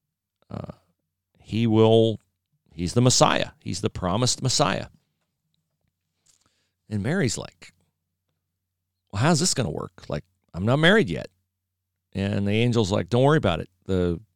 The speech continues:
Holy Spirit will overshadow you. The power of the Most High will come upon you,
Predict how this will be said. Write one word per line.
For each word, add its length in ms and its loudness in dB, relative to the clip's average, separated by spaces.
Holy 320 6
Spirit 440 2
will 160 4
overshadow 540 2
you. 140 0
The 80 -2
power 260 2
of 40 2
the 60 2
Most 220 2
High 160 0
will 100 0
come 180 -4
upon 300 -2
you, 180 -6